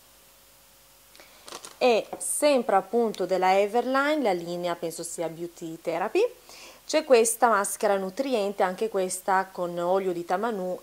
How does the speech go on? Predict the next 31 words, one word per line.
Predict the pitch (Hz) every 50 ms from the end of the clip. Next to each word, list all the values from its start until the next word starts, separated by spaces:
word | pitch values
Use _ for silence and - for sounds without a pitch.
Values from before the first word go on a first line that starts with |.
| -
e | - 190 185
latte | 175 170 165 165 - - - 170 160
di | 170
bambù. | 151 151 165 160 160 151 160 160 165 156 - - _ _ _ _ - _ _ _ _ _ _ _ _ _ _ _ _ _ - - _ -
Però, | 240 220 208 202 - - - - - - - - - - - -
eh, | - 190 185 185
non | 190 214 220
so | 214 - 208
dirvi | 190 196 180 175 202 220
altro | 170 165 170 170 - 185
perché | - 180 175 180
appunto | 170 170 - 165 156 - 180 175
non, | 175 170 165 160
eh, | 160 160 160 160 156 156 156 160 160 156 - - - -
non | 185 185 185 180
li | 180
posso | 185 180 - -
provare, | - 165 160 165 160 175 175
non | 175 170 156
li | 156
ho | 156
provati. | - 139 147 131 - - - 175 - - - - -
E | 359 -
poi | 339 320 330
ci | 339 339
sono | 339 - 277 254 247 254 262 254
questi | - 233 240 240 - - - - 247 226 190
due | 185 214 214 214
smalti | 214 208 - 190 180 175 180 180 180 - - - - - 185 180 180 160
della | 156 170 170 165 165 165 165 170 165 160 160 160 160 160 165 175 170 - - - - - - -
Laila | 214 196 170 160 151 160 180 214 262 339 427